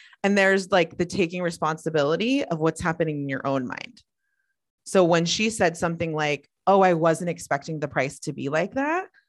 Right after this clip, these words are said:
what does your brain typically say? Like, when she said that, it's a, I'm sure it's a little triggering. This is what always happens on sales calls, because they say that, and then you're like, and you're, and you probably didn't make that face, but in your mind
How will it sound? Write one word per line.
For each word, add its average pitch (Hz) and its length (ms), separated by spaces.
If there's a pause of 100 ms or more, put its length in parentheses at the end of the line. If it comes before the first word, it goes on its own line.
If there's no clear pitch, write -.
(380)
what 196 140
does 226 200
your 165 240
brain 131 380 (580)
typically 139 720 (140)
say? - 480 (120)
Like, 180 140
when 220 100
she 240 140
said 165 340
that, 226 280
it's 190 140
a, 185 200
I'm 214 100
sure 381 160
it's 311 120
a - 20
little 190 180
triggering. 143 480
This 165 140
is 156 140
what 156 200
always 135 240
happens 139 300
on 135 100
sales 135 220
calls, 147 140
because 175 240
they 240 140
say 196 200
that, 214 320 (500)
and 185 80
then 180 140
you're 180 100
like, 165 280 (440)
and 226 80
you're, 220 280
and 220 160
you 220 160
probably 277 180
didn't 196 100
make 160 140
that 139 180
face, 226 360
but 190 100
in 175 100
your 160 120
mind 170 840